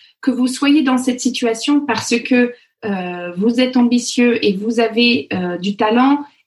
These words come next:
et ça se trouve que vous êtes né dans une famille, euh, pauvre, euh, dans un quartier craignos dont, euh, on, voilà, avec un nom, euh, qu'on, que les Français vont pas, euh,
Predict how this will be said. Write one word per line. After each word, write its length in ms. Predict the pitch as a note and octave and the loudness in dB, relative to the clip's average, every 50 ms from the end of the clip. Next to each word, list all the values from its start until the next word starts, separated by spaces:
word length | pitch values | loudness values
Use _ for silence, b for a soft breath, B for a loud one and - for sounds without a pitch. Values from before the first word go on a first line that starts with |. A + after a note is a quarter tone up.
| _ | _
et 140 | G3+ G3+ G3 | 0 0 0
ça 200 | - - G#3+ G#3 | 0 -2 -4 -4
se 60 | G#3 | -4
trouve 300 | - - C4+ B3+ B3 - | -4 -2 -2 -2 -2 0
que 80 | - A3+ | -2 -2
vous 200 | G3+ G#3+ A3 G#3 | 0 0 0 0
êtes 140 | G#3+ G#3 A3 | 0 0 0
né 180 | A3 A3+ A3+ | -2 -2 0
dans 140 | A3 G#3 G3+ | 0 -2 -2
une 220 | G3 G3+ G3+ G3 | 0 0 0 0
famille, 500 | - - G#3 G#3 G#3 G#3 G#3+ G#3+ G#3 F#3+ | 0 0 0 0 0 0 0 0 -2 -2
euh, 160 | F3+ F3+ - - | -2 -4 -6 0
pauvre, 480 | - A3+ B3 C#4+ C#4+ B3+ F3+ F#3 F#3 b b b b b _ - | 2 2 4 4 2 2 0 -2 -4 b b b b b _ -6
euh, 500 | F#3 F3+ F3 F3 F3+ F3 F3 F3 F3 F3 | -4 -2 -2 -2 -2 -4 -4 -4 -4 -2
dans 360 | F#3 G3 G3 F#3+ F#3+ F#3 F#3+ | -2 0 0 0 0 0 0
un 140 | F#3+ F#3+ F#3 | -2 -2 -2
quartier 380 | - G#3 G#3 - - - A3 | -4 -4 -6 -2 -2 -2 -2
craignos 640 | G#3+ - - G#3 G3+ G3+ A3+ B3 C4+ C4 - - - A3 - - | -2 -2 0 2 2 4 4 4 4 2 0 -2 -2 -2 -2 -2
dont, 360 | F#3+ F#3+ F#3+ F#3+ F#3+ F#3 F3+ | -2 -2 -2 -2 0 0 0
euh, 240 | F3+ F3 E3+ F3 F3 - - | 0 -2 -2 -4 -6 -6 -8
on, 240 | F#3+ F#3+ F3+ F3 F3 F3+ F#3 - - _ _ _ _ _ _ _ | -8 -8 -8 -8 -10 -14 -16 -18 -20 _ _ _ _ _ _ _
voilà, 320 | F#3+ F#3 G3 A#3 C#4 D4 - | -6 -4 -2 0 0 0 -2
avec 320 | G#3 G3+ G#3 G#3 G3+ - | -2 -2 -2 -2 -2 -2
un 120 | G#3 G3 G3 | -2 0 0
nom, 340 | G3+ A3 A#3+ B3 B3 A#3+ B3 B B B B B - | 0 2 4 4 4 2 0 B B B B B -6
euh, 280 | F3+ F3+ F3 F3 F3 F3 | -4 -4 -4 -4 -6 -6
qu'on, 360 | F3 - G#3 G3+ F#3 - - | -4 -2 0 0 0 -2 -2
que 120 | - A3 | -2 0
les 160 | G3 F#3+ F#3+ | 0 0 0
Français 540 | F#3+ - - A#3+ A3+ A3 - B3 A3+ A3+ A3 | -2 -2 -2 -2 -2 0 0 2 2 2 2
vont 200 | G3+ G3 F#3+ F#3+ | 0 -2 -2 -4
pas, 560 | F3+ - G#3 G3 G3 G3 F#3+ F3+ E3+ E3+ | -2 0 0 2 2 2 2 2 0 0
euh, 20 | E3+ | -2